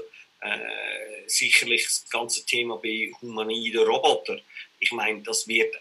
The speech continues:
auch, äh, neben, neben dem klassischen, neben den klassischen Fällen, wo man sich Roboter kann vorstellen, wird das Thema Sexualität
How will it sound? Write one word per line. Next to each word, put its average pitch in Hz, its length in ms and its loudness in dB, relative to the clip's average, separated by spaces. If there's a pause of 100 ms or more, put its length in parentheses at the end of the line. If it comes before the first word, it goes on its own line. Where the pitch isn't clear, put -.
auch, 104 380 -2 (440)
äh, 113 260 -2
neben, 117 440 0 (360)
neben 117 440 2
dem 117 380 0 (640)
klassischen, 120 840 6 (1080)
neben 113 240 0
den - 80 -6
klassischen - 520 4
Fällen, 131 340 6
wo 127 100 0
man 120 100 0
sich 113 240 4 (280)
Roboter 131 440 4
kann 135 180 0
vorstellen, 131 640 6 (260)
wird 120 300 10
das - 160 6
Thema 117 320 2
Sexualität 110 960 2